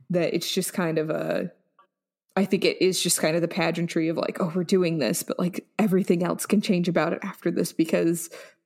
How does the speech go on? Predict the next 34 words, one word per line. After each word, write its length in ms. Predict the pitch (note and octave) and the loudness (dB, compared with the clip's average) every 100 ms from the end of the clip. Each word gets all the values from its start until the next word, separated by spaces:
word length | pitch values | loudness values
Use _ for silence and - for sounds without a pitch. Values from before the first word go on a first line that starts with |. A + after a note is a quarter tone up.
| _ _ _ _ _ - - _ - | _ _ _ _ _ -20 -20 _ 0
what 140 | A3+ | 2
are 100 | G#3+ | 2
rules?" 560 | F3+ F3+ E3 G2+ F#3+ - - | 2 2 2 0 -2 -4 -8
So, 520 | - F3+ E3 F3 F3 - | -4 0 0 0 -2 -4
um, 500 | F3 E3 E2 F3 F#3+ - _ _ _ _ _ _ _ _ _ _ | -4 -4 -6 -6 -8 -10 _ _ _ _ _ _ _ _ _ _
I 60 | A3+ | -2
think 260 | A3+ B3 A#3+ | 2 2 2
that 200 | A3 G#3+ | 0 0
we, 260 | G#3 - | 0 -2
we 180 | - G3 | -2 -2
should 200 | - G3 | 0 0
be 100 | G3 | 0
having, 280 | G3+ F#3+ F#3 | 2 0 0
this 140 | F#3 | -2
will 80 | G3 | 0
be, 80 | F#3+ | 2
like, 160 | F3+ F3+ | 2 -2
a 40 | |
pretty 280 | - G3 F#3+ | 0 0 2
normal 360 | F3 F3 F3 | 0 0 -2
N 100 | F3 | -2
B 100 | D#3+ - | -2 -2
A 60 | |
season. 600 | F3 - E3+ F3 F#3 F#3+ - | -2 0 0 2 0 0 -2
Like, 160 | F3 | -4
I'm 140 | F3 F3+ | -2 0
looking 260 | F#3+ F#3 | 0 -2
forward 260 | F3+ E3+ E3+ | 0 0 0
to 60 | - | -4
that. 460 | - F#2 F#2 - _ - - - _ | -4 0 -2 -4 _ -20 -20 -20 _
Um, 280 | F3+ E3+ E3+ - | -2 0 -2 -2
I'm 140 | F3+ | -2
hoping 400 | E3+ F#3 G#3+ F#3+ | 0 2 2 2
that 420 | F#3 E3 D#3+ - | 0 0 -2 -6